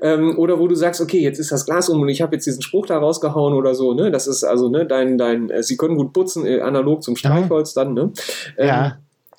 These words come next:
Speaker 1: dann wird das authentischer irgendwie, finde ich. Und ich
Speaker 2: Mhm.
Speaker 1: finde, und das öffnet was irgendwie,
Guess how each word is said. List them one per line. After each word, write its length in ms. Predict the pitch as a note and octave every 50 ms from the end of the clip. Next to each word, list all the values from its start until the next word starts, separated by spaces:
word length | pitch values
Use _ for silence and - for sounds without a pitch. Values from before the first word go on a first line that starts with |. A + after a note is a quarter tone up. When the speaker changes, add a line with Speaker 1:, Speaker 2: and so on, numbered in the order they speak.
| - - - -
Speaker 1:
dann 180 | D#3+ E3+ F#3+
wird 140 | A3 A#3 A#3
das 160 | A3 G3 -
authentischer 680 | - F#3 F#3 - G3 A3+ C4 G#3 C#3 - - - - -
irgendwie, 280 | - - G#2+ - - G#2+
finde 280 | - - - - -
ich. 220 | - - - - -
Und 180 | C#3 C#3 C#3
ich 140 | D#3+ D3+ -
Speaker 2:
Mhm. 60 | E3+ D3+
Speaker 1:
finde, 200 | D#3 G3+ D3+ C#3+
und 80 | D#3 D3
das 160 | F#3 F#3 -
öffnet 360 | G3 G3+ - - C#3 A2 -
was 260 | F2+ - - - -
irgendwie, 480 | - F#2 F#2 - - - - - -